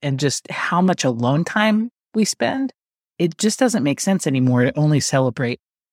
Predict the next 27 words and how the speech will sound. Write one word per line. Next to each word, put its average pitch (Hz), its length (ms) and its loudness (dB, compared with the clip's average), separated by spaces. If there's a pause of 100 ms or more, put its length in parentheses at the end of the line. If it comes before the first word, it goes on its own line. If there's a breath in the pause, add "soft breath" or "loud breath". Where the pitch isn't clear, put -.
(140)
with 156 260 2
other 127 220 0
people - 560 -6
or 131 120 0
at 123 140 2
a 110 60 -2
party 117 540 0
once 143 240 0
a 135 60 2
year. 120 360 0 (240)
That - 80 -10
might 131 160 -2
not 127 120 -2
even 135 200 -2
be 131 100 4
once 113 260 0
a 123 40 4
year 117 260 0
because - 600 -6 (160)
nobody's 127 340 0
met 127 200 2
in 127 80 -4
person 123 360 -4
for 120 140 -4
a 113 40 0
while. 113 240 -4 (460 soft breath)
So 147 400 0